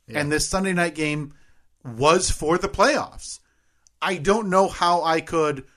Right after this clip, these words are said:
Speaker 2: emotionally divest myself from that, especially considering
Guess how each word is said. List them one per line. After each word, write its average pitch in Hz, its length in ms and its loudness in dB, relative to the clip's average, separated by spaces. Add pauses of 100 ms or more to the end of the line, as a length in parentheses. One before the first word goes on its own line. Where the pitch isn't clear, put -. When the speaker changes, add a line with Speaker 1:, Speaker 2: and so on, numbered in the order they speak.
(300)
Speaker 2:
emotionally 160 580 2
divest 139 680 0
myself 135 520 -4
from 170 200 -2
that, 123 180 -6
especially 180 460 -2
considering 139 560 -4